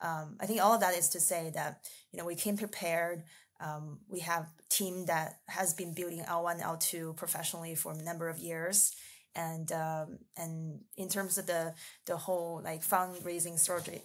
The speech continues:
story, it was also, uh, very deliberate. You know, we, we debated internally, like, if we wanted to entertain any V C offers, and we decided to say no to that and only went with, um,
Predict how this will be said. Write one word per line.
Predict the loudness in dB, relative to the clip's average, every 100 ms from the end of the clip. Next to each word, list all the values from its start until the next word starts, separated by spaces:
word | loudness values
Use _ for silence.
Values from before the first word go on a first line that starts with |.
| 4
story, | 6 6 6 4
it |
was | 2 2
also, | 6 6 4 0 -6 -16 -20 -14 -6
uh, | -4 6
very | 6 6
deliberate. | 4 4 4 2 -2 -4
You |
know, | -6 -4
we, | -4 -6
we | -6 -6 -8 -16 -20 -20 -14 -4
debated | 2 4 4
internally, | 0 -2 -4 -4 -4 0
like, | 0 -2
if | -6 -6
we | -4
wanted | -4 -4
to | -4
entertain | -6 -6 -6 -6
any | -6 -4
V | 2 4
C | 4
offers, | 2 2 2 2 0
and | -2 -6
we | -6
decided | -2 0 -2 -6 -10 _ -12
to | 0
say | 0 2
no | 2 2
to | 2
that | 2 0 -2 -8 -20 -20 -10
and | -6 -6 -4
only | -4 -2 -2 -2
went | -2 -4 -4
with, | -4 -2 0 -2 -6 -20 _ -8
um, | -4 -4 -4 -10